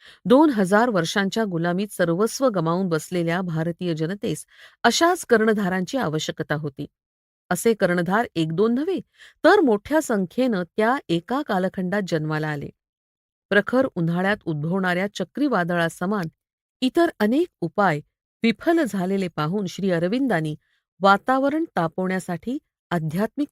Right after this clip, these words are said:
तपस्येचा जो मार्ग अंगीकारला, तो कालांतरानं सुफलित झाला.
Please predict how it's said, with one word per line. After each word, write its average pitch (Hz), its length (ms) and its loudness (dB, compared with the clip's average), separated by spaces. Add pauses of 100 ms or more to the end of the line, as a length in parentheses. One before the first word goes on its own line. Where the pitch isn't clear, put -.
तपस्येचा 190 640 -2
जो 175 220 -2
मार्ग 180 420 2 (120)
अंगीकारला, 156 680 -2 (480)
तो 330 100 4
कालांतरानं 208 880 2
सुफलित 202 580 -4
झाला. 156 300 -8